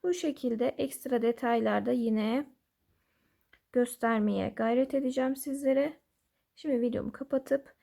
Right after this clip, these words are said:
devam ediyorum arkadaşlar. Motiflerimin üzerine normal motif, arada böyle üç zincir, iki trabzan. Sonrasında bir zinciri çekip tek trabzanımı tepe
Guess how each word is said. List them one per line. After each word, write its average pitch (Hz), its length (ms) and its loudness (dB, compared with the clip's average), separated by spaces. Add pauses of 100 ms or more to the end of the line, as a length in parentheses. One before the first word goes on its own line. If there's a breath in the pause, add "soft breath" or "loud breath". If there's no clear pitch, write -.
(360 soft breath)
devam 214 360 4
ediyorum - 420 -4
arkadaşlar. 247 640 -4
Motiflerimin 277 640 -2
üzerine - 400 -4
normal 240 360 0
motif, 233 500 -4
arada 233 280 -2
böyle 208 240 -2
üç 269 240 -4
zincir, 202 440 -4
iki - 300 -16
trabzan. 220 680 -6 (1400 soft breath)
Sonrasında 233 880 2 (580 loud breath)
bir 277 140 0
zinciri 208 500 -2
çekip 294 480 -4 (220 loud breath)
tek 254 260 -4
trabzanımı 214 880 -4
tepe - 260 -10